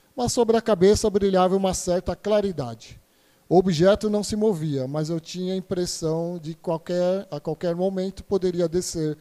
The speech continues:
do seu trono e vir, né, em minha direção, qual um verme.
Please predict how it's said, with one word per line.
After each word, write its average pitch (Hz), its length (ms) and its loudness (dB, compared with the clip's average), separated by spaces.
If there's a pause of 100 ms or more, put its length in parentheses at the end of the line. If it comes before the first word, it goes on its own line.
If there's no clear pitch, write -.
(300)
do 151 120 -6
seu 196 260 -2
trono 196 540 -2 (380)
e 185 340 2
vir, 180 320 -4
né, 170 280 -4
em 170 100 -4
minha 175 180 0
direção, 185 640 -2
qual 190 300 0
um 202 120 -2
verme. 123 460 -10